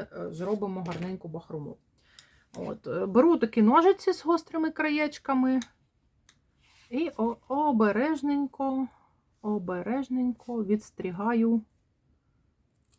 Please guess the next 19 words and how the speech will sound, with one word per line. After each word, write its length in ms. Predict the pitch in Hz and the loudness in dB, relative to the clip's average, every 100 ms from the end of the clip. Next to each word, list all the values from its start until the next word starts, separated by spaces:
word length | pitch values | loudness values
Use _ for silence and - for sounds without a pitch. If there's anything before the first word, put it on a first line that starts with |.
| _ - | _ -16
зайвий 540 | 180 190 196 190 185 | -8 -6 -4 -4 -6
фетр, 400 | - 339 359 233 | -2 -2 0 -2
е, 840 | - 208 208 202 202 196 190 185 | -2 0 2 2 2 2 2 2
рівно 360 | 226 320 277 220 | 4 6 6 4
під, 280 | - 226 202 | 0 0 0
е, 420 | 185 175 170 156 - 160 170 | 2 2 0 -2 -6 -10 -10
цей, 240 | - - - | -12 -12 -8
під, 240 | 214 185 - _ _ _ _ _ _ _ _ - _ _ - _ _ _ _ | -8 -8 -12 _ _ _ _ _ _ _ _ -20 _ _ -20 _ _ _ _
а, 220 | - 180 | -8 -2
відрізане. 640 | 180 165 156 147 151 - 175 | 0 2 0 -2 -4 -4 0
Бачите, 380 | 233 247 208 | 0 0 -4
воно 300 | 165 180 202 | -2 0 0
тут, 180 | 170 180 | -2 -10
тут 140 | 165 - | -14 -12
по, 140 | 160 | -12
по 220 | 160 - 165 | -12 -14 -14
краєчку 560 | - 175 202 214 - - | -6 -2 0 -2 -6 -12
так 200 | 156 - | -12 -12
залишається. 800 | 165 170 170 - - - - | -8 -4 -6 -8 -10 -10 -12